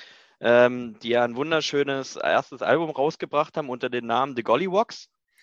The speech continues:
Und das kennen ja leider die wenigsten, aber es war herausragend. Und so herausragend, dass die Band sich dann siebenundsechzig in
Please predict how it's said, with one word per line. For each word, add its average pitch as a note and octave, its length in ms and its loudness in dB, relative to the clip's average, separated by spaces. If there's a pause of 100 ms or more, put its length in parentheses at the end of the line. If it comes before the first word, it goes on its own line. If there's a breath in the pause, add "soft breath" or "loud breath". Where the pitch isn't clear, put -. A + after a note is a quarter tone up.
(340 soft breath)
Und G#2+ 100 -12
das A2 140 -8
kennen C3+ 180 -2
ja D3+ 80 6
leider B2 300 4
die A#2 120 -6
wenigsten, E3+ 500 -4
aber A#2+ 200 -2
es - 160 -6
war A#2+ 160 0
herausragend. B2 1040 0
Und A2+ 140 -18
so D3+ 140 -2
herausragend, C3 720 -2
dass B2 100 -12
die B2 100 -14
Band B2 280 -6
sich C3 260 -10
dann B2 420 -6
siebenundsechzig C#3+ 920 -6
in B2+ 240 0